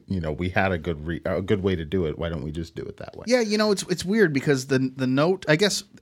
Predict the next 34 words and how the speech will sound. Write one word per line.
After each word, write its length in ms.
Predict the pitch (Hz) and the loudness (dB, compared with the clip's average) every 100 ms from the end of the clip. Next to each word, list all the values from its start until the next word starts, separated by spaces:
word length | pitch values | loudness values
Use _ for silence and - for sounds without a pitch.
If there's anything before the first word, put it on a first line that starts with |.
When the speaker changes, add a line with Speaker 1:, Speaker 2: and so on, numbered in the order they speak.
| - | -2
Speaker 2:
I 60 | 147 | 0
guess 220 | 165 - | 0 -2
this 140 | 139 127 | -6 -8
goes 280 | 120 127 110 | 0 0 0
along 180 | 110 110 | -4 -4
with 100 | 107 | -8
them 160 | 107 | -8
getting 240 | 104 110 104 | -6 -6 -6
rid 140 | 98 | -8
of 60 | 92 | -10
the 60 | |
button. 420 | 107 85 - 65 _ _ _ - | -12 -10 -10 -14 _ _ _ -2
Speaker 1:
Mm-hmm. 80 | 90 | 0
Speaker 2:
'Cause 140 | 117 | 0
the 80 | 123 | 2
Note 220 | 139 180 | 2 2
five 680 | - - 113 78 76 110 - _ _ _ _ _ _ _ _ _ _ | -2 2 2 2 -4 -12 -18 _ _ _ _ _ _ _ _ _ _
had 240 | 131 117 | 2 2
the, 180 | 101 - - | 2 -8 -8
the 120 | 113 | -6
center 320 | - 131 143 | 0 2 2
button 380 | 139 113 - 98 | 2 0 0 -10
on 120 | 95 | -10
the 60 | 95 | -6
bottom 300 | 101 101 104 | -4 -2 -4
of 80 | 107 | -8
the 60 | |
phone, 220 | - 98 | -6 -6
and 100 | 98 | -6
it 120 | 92 104 | -8 -6
was 360 | 120 104 104 | -4 -4 -6
the 100 | - | -10
fingerprint 500 | - 98 90 - 80 | -14 -14 -14 -16 -18
scanner. 240 | - 85 | -18 -20